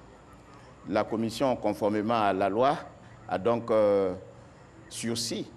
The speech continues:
de plein droit à l'organisation des élections dans cette circonscription-là, Tortilla, Niakarama, Dougou.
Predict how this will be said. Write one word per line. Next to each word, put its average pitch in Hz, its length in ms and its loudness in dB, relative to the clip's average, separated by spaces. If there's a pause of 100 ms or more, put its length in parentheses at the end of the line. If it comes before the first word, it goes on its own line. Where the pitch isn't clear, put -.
(140)
de 113 120 -2
plein 135 240 0
droit 151 320 0 (160)
à 110 80 2
l'organisation 110 600 0
des 110 200 -2
élections 107 440 -2 (380)
dans 110 140 0
cette 139 320 -2
circonscription-là, 107 800 -4 (840)
Tortilla, 110 500 -2 (520)
Niakarama, 107 580 0
Dougou. 90 360 -8